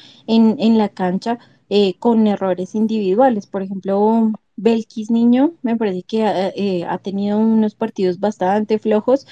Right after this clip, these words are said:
Eh, Gabriela también, que ingresó en el segundo tiempo y que, em,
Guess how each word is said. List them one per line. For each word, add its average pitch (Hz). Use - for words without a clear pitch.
Eh, 196
Gabriela 202
también, 220
que 202
ingresó 190
en 220
el 214
segundo 202
tiempo 214
y 226
que, 220
em, 170